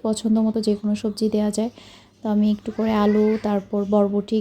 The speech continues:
গাজর, পেঁয়াজকলি দিয়ে দিলাম। আমি এই খিচুড়িটা প্রায়ই রান্না করি, তো আপনাদের সাথে যখন আমি শেয়ার করি তখন অনেকেই ডিটেলস রেসিপিটা চান, তো আজকে হচ্ছে একটু ডিটেলসেই শেয়ার করে দিলাম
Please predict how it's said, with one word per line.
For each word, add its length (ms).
গাজর, 460
পেঁয়াজকলি 600
দিয়ে 200
দিলাম। 220
আমি 260
এই 100
খিচুড়িটা 460
প্রায়ই 240
রান্না 280
করি, 200
তো 100
আপনাদের 340
সাথে 160
যখন 260
আমি 140
শেয়ার 280
করি 200
তখন 420
অনেকেই 460
ডিটেলস 380
রেসিপিটা 540
চান, 300
তো 120
আজকে 300
হচ্ছে 200
একটু 140
ডিটেলসেই 500
শেয়ার 280
করে 240
দিলাম 240